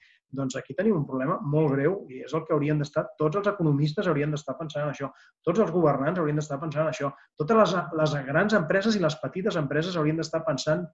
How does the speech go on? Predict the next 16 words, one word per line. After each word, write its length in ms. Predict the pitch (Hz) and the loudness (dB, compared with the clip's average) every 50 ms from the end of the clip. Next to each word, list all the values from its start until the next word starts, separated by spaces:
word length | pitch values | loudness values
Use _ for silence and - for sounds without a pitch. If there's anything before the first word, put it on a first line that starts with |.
| _ | _
tots, 240 | 190 226 233 226 - - - _ _ _ - | 0 0 2 0 -4 -8 -8 _ _ _ 0
totes, 320 | 160 175 175 226 233 226 - - - _ _ _ _ _ _ | 0 0 0 0 -2 -2 -2 -6 -12 _ _ _ _ _ _
com 220 | - 185 202 - - | 2 2 2 2 2
fem 220 | 165 180 214 214 | 0 0 0 0
perquè 240 | - 170 - - 143 | -2 -4 -4 -4 -4
tothom 380 | - 139 131 - 151 175 180 - | -2 -2 0 0 0 0 0 0
pugui 380 | - 151 151 151 175 196 202 175 139 | 0 0 0 2 0 -2 -2 -4 -2
viure 260 | 127 147 151 156 175 160 | 2 2 2 2 2 0
amb 80 | 151 | 0
dignitat 480 | 143 143 139 135 131 127 135 143 160 160 - - - | 0 0 0 0 -2 0 0 0 0 -2 -4 -6 -2
de 140 | 147 147 156 | 0 4 4
l'activitat 560 | 165 151 - - - 135 131 123 - 131 131 147 143 | 4 2 2 0 0 0 0 0 -2 -4 -4 -4 -2
econòmica, 480 | 147 151 147 - - 127 131 - - - - | -2 -2 -2 -4 -6 -10 -12 -14 -16 -14 -10
no? 140 | 175 240 220 | -10 -8 -8
I, 80 | 156 127 156 - _ _ 135 | -10 -12 -16 -20 _ _ -16
i 320 | 123 117 - _ - - | -16 -16 -16 _ -20 -20